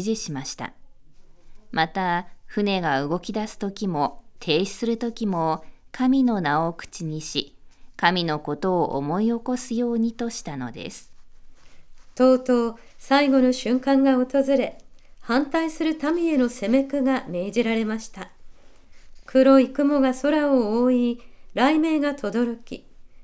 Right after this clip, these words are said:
Speaker 2: 稲妻が次々に光り、恐ろしい大事件の到来を知らせていました。激しい雨が降り始めました。まるで天の扉が開かれたかのようです。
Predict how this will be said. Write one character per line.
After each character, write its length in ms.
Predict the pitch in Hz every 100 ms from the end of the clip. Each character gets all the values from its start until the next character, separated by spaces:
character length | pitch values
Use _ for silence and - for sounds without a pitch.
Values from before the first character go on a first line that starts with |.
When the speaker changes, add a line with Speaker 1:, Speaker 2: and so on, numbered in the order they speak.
| -
Speaker 2:
稲 280 | - 220 247
妻 240 | 240 240 233
が 100 | 240
次 320 | - 233 277
々 140 | 294 269
に 160 | 254 254
光 460 | - 269 247 240
り、 160 | 240 - - -
恐 280 | - 214 269
ろ 140 | 262 254
し 300 | - 240 196
い 40 |
大 300 | 185 226 269
事 120 | 294
件 260 | 294 277 240
の 80 | 226
到 340 | - 214 269
来 300 | 269 269 262
を 100 | 262
知 220 | - -
ら 100 | 180
せ 160 | 220 262
て 160 | 262
い 100 | 240
ま 120 | 220 214
し 140 | -
た。 200 | - - - - - - - - - - - - - - - -
激 260 | 254 311 330
し 220 | 339 320
い 60 | 294
雨 220 | 330 339
が 140 | 247
降 140 | - 170
り 100 | 196
始 240 | 226 240
め 140 | 240
ま 140 | 226 226
し 100 | -
た。 220 | - - - - - - - - - - -
ま 200 | 226 247
る 100 | 247
で 160 | 240
天 320 | 240 294 311
の 140 | 285 269
扉 420 | 269 240 277 285
が 140 | 277
開 340 | 277 214 214 269
か 100 | 320
れ 100 | 311
た 160 | 311 285
か 160 | 302
の 100 | 285
よ 200 | 180 190
う 60 | 175
で 140 | 131
す。 240 | - -